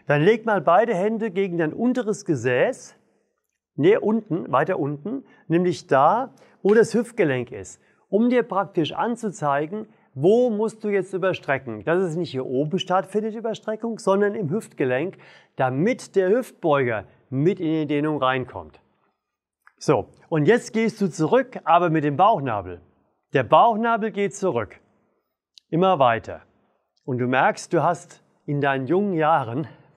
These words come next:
ich sag das mal so, ein echtes Problem, dich zu überstrecken. Ja?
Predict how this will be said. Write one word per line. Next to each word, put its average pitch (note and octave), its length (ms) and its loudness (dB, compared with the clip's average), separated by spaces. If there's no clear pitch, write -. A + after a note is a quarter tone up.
ich - 180 -20
sag G3 200 4
das D3 180 2
mal C#3+ 180 2
so, C#3+ 280 0
ein D3 120 -4
echtes F3 380 -2
Problem, C3+ 460 -2
dich F#3 160 -4
zu G3 120 -6
überstrecken. G3+ 640 -4
Ja? A#2 200 -6